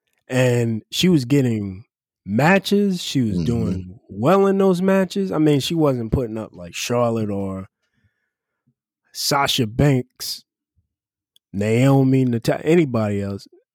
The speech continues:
Speaker 1: Uh, now I'm saying anybody else. Let me take that back.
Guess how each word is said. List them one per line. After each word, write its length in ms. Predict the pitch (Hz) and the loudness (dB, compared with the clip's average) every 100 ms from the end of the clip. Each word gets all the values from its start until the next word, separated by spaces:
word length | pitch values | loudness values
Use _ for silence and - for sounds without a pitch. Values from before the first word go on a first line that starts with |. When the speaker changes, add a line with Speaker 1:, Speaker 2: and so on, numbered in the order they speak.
| - | -16
Speaker 1:
Uh, 560 | 123 117 107 104 101 117 | -8 -4 -4 -6 -8 -8
now 180 | 147 | -6
I'm 120 | 113 90 | -8 -10
saying 240 | 80 - | -14 -14
anybody 480 | 82 73 69 64 65 | -16 -16 -16 -18 -20
else. 160 | 65 | -18
Let 100 | 107 | -16
me 60 | 92 | -14
take 220 | - 85 | -14 -14
that 160 | 76 67 | -16 -16
back. 220 | 65 | -18